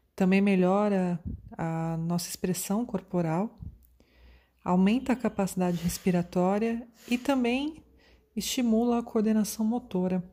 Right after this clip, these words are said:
porque, como você mencionou, quando nós aprendemos um instrumento musical, nós usamos a totalidade do cérebro.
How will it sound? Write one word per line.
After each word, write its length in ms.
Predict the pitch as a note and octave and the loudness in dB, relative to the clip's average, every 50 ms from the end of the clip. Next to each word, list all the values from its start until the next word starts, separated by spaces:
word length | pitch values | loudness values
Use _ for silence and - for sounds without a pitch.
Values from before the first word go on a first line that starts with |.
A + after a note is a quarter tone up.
| - - _ - | -20 -20 _ -4
porque, 200 | F#3+ F#3 G3 F#3+ | -4 -2 -2 -2
como 240 | F#3+ - G3+ G3+ F#3+ | -2 -2 -2 0 0
você 280 | G3+ G3 G3 - G#3 | -2 -4 -4 -2 -2
mencionou, 760 | G3+ G3+ G#3 G3+ - - G#3+ G3 F#3 F3+ F#3+ G3+ A3+ A3 - - _ _ _ _ _ _ _ _ _ - _ - - _ _ | 0 0 -2 -2 -4 -4 -2 0 0 2 2 2 0 -2 -6 -16 _ _ _ _ _ _ _ _ _ -20 _ -20 -20 _ _
quando 240 | - F3+ F3+ F3+ F#3+ | 0 2 4 4 4
nós 220 | F#3 F#3 F#3+ F#3 G3+ | 4 4 4 2 0
aprendemos 680 | G3 - G3 F#3+ F#3 F3+ F#3+ G#3+ A3+ A#3 A3 G3+ F#3+ | -2 0 0 0 2 2 2 2 2 2 2 0 0
um 160 | G3 F#3+ F#3 | 0 2 2
instrumento 600 | F#3 F#3 F#3 - - F3+ F3+ F3+ F3+ F3 - - F3 | 0 0 -2 -4 -2 -2 0 0 0 0 -2 -2 -2
musical, 800 | E3+ E3 E3 E3+ E3+ - - - G3 G3 G#3+ A3 G#3+ - - - - - - - - - - - - - _ - | -2 -2 -2 -6 -8 -10 -6 -6 -4 -2 -2 -2 -4 -6 -14 -20 -20 -20 -20 -20 -20 -20 -20 -20 -20 -20 _ -2
nós 260 | F3+ F3+ F#3 F#3 F#3 | 0 2 2 2 2
usamos 480 | G3 G3+ F#3 F#3+ G3 G3+ G3+ G#3 G3 G3+ | 2 2 2 2 2 2 2 2 2 0
a 80 | G#3 G3 | 0 0
totalidade 760 | - G#3+ - - G#3+ G#3+ G#3+ G3 G3 G3+ G#3+ A3 G3+ G3 | -2 -4 -4 -2 0 0 2 2 2 2 2 2 2 2
do 120 | F#3 F3 F3 | 2 0 -2
cérebro. 580 | - - - E3+ D#3+ D#3+ D#3+ E3 - - D#3 | -4 -4 -4 -2 -2 -2 -4 -6 -6 -10 -12